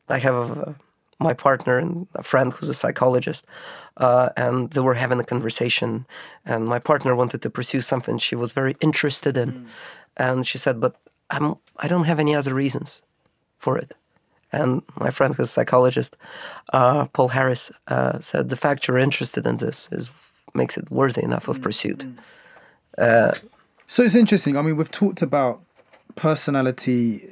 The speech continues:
Speaker 2: the difficulty of sometimes trying to define something very complex, but the Big Five as a model being useful in terms of thinking about different kind of traits or aspects
Speaker 1: Mm-hmm.
Speaker 2: of personality. I think we've also kind of touched upon the idea that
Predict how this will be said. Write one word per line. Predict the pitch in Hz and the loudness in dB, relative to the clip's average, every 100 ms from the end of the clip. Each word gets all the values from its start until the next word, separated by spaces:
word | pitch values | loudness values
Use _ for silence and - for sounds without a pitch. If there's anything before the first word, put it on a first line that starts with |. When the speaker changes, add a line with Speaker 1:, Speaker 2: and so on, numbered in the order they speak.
| - - _ | -20 -20 _
Speaker 2:
the | 139 | -2
difficulty | 117 151 - 135 127 117 - 117 | 0 -2 -2 -4 -2 -4 0 0
of | 117 | 0
sometimes | - 135 123 120 | 2 2 2 0
trying | - 127 | 2 0
to | 120 | 0
define | 110 117 135 120 | -4 -2 2 2
something | 120 113 | 0 -2
very | 107 113 | 0 -2
complex, | - 117 107 98 - | 0 0 0 -6 -4
but | 117 104 - - - | -2 -2 -6 -20 -8
the | 117 | -2
Big | 143 131 | 2 2
Five | - 127 120 | 4 4 4
as | 113 110 | 4 2
a | |
model | 113 117 113 | 4 4 2
being | 104 113 113 | 2 2 2
useful | 113 - 110 | 0 -2 -2
in | 107 | -2
terms | 120 107 | -2 -4
of | 104 | -2
thinking | 123 113 | -2 0
about | 110 104 | 0 -2
different | 104 107 107 101 _ _ - | -4 -6 -6 -8 _ _ -8
kind | - 107 | -2 -2
of | - _ | -4 _
traits | - - 117 - | -2 0 0 0
or | |
aspects | 110 123 135 | -2 0 -2
Speaker 1:
Mm-hmm. | - | -2
Speaker 2:
of | |
personality. | 104 107 104 - 98 - - - - - | -4 -2 -4 -4 -12 -14 -20 -20 -20 -16
I | - | -2
think | 123 | 2
we've | 127 | 4
also | 143 135 131 | 4 4 2
kind | 131 | 2
of | 123 | -2
touched | - 120 - | 0 -2 -2
upon | 113 123 | -4 0
the | 117 | 2
idea | 117 110 110 117 | 2 0 0 0
that | 107 107 | 0 -6